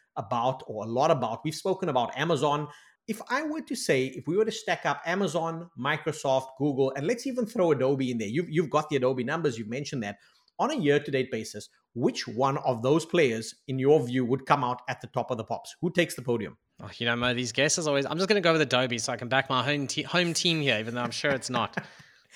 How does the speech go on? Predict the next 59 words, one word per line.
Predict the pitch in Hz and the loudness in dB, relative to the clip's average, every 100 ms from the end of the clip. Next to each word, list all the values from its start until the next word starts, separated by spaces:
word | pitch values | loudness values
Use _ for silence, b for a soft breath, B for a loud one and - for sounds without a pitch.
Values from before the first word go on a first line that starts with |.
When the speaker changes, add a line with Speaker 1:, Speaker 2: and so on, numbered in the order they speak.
| B 262 | B -12
Speaker 1:
So, | - 196 226 | 2 4 4
so | 180 | 2
you | 190 214 | 4 4
actually | 285 262 254 | 2 0 0
win | 220 247 | 2 6
this | 240 233 | 4 4
one, | 190 123 | 0 0
Ghost. | 107 117 - | -2 -6 0
So, | 208 - | -2 0
so | - | -6
Adobe, | - 151 226 330 269 190 | 2 4 4 2 -4 -4
just | 202 - | -6 -6
for | 285 | -6
the | 240 | 2
year | 139 | 4
to | 139 143 | 4 0
date. | 110 110 - | -4 -6 -2
Speaker 2:
Always | 151 160 165 156 | 4 6 6 4
back | 131 135 131 - | 2 2 2 2
your | 127 | 2
home | 120 123 123 | 2 0 4
Speaker 1:
Back | 214 | 2
Speaker 2:
team. | 220 | 6
Speaker 1:
your | 247 | 8
home | 226 202 | 8 4
team. | - | 0
Speaker 2:
That's | 120 147 | 0 0
the | |
lesson | 110 104 220 | -4 0 0
Speaker 1:
And, | 196 | 0
and, | 240 | -4
Speaker 2:
here. | 247 | -2
Speaker 1:
and | 220 | 0
I | |
must | 208 294 | 0 -2
say, | - 226 | -2 -2
you | 104 | -2
know, | 151 | -2
Adobe's | 151 151 240 302 254 | 2 4 4 2 -2
not | 160 143 196 - _ | -2 -2 -4 -8 _
just | 165 - | -4 -2
outperformed | 143 165 151 160 156 143 101 | -2 0 0 4 4 4 0
recently. | 139 196 202 151 104 | 0 2 0 0 -4
Yes, | 113 131 151 - | -4 2 2 2
you | |
know, | 147 | -4
kind | 135 156 | -2 -4
of | 160 | -6
just | - 139 | -8 -8
recently | 117 139 - 143 147 | -6 -6 -6 -6 -6
blipped | 95 127 139 123 | -4 -4 -4 -2
below | 113 135 139 | 0 4 4
Amazon, | 139 180 135 135 139 | 4 2 4 2 0
which | 120 - | -4 -4
comes | 143 156 | -4 -4
through | - 156 | -2 -2
in | 135 127 | 0 0
number | 147 160 | 0 -2
two. | 160 - 160 147 | -2 0 2 2